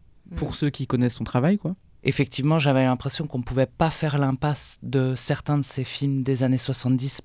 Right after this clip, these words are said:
Speaker 3: pour comprendre, euh, que c'est le moment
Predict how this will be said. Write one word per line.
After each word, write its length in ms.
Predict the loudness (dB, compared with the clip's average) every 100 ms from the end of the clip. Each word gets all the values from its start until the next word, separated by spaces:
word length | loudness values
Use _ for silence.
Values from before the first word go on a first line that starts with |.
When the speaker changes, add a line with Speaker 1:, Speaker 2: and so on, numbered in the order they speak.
| 0
Speaker 3:
pour 260 | 0 0
comprendre, 640 | -4 -6 -4 -4 -4 -6 -16 -20 -20 -20 -20 -20 -10 0
euh, 500 | 2 4 2 0 -4
que 100 | -6
c'est 300 | -4 0 -2 -2 _ 2
le 180 | 4
moment 280 | 6 6 4